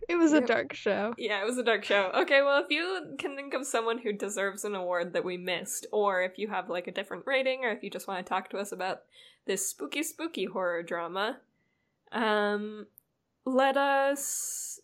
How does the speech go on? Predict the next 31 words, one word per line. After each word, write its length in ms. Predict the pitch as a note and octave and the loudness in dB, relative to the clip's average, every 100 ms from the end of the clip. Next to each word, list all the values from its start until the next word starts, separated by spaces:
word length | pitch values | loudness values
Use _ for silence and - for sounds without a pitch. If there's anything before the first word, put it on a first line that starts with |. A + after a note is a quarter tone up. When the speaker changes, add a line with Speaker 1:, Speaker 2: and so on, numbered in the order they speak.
| - | -4
Speaker 2:
let 200 | C4 B3+ | 0 0
us 160 | D4 D4+ | 0 0
know 240 | G4 G#3 | 0 2
at 180 | F3+ F3+ | 0 -2
playonkpodcast 840 | A3+ G#3+ A3 A#3 A3+ A3 A3 G#3+ - | 0 0 0 -2 0 -2 -2 -6 -4
at 100 | G3+ | -6
gmail 280 | A#3 A3+ A3+ | -4 -4 -4
dot 160 | G#3 | -4
com. 240 | - D4 F#3+ _ _ _ _ _ | -6 -12 -12 _ _ _ _ _
Speaker 1:
Or 200 | C4 B3+ | 2 4
you 160 | C4+ C4+ | 4 2
can 160 | C#4 C4+ | 0 0
tell 300 | B3 A#3+ A#3+ | 2 2 4
us 280 | A#3 - - - | 2 0 -8 4
in 380 | A#3+ A#3 A#3 | 6 6 4
short 420 | - - D4 B3+ - | 2 6 8 8 8
form 360 | A#3+ A#3 C4+ - | 6 6 2 0
on 160 | G#3+ | 0
Twitter 320 | A3 B3 A3+ A3+ | 4 6 8 6
at 320 | G#3+ G3+ - | 6 2 2
Play 180 | A3+ G#3 | 0 2
on 180 | G3+ G#3 | 2 0
K 340 | A#3+ A3 A3+ - | 2 2 2 2
or 280 | G#3 G#3 G#3 | 4 6 6
on 220 | G#3+ G#3+ | 4 2
Instagram 680 | - F4 - A3+ G#3+ G#3+ - | 2 2 2 4 6 6 4
at 160 | G#3+ | 0
Play 180 | - G#3 | 4 4
on 140 | G#3+ A#3+ | 4 2
K 200 | C4+ C4+ | 0 2
Podcast. 880 | D4 D4+ D4 G#3 F3 A3+ - - | 4 4 4 0 2 -2 -10 -16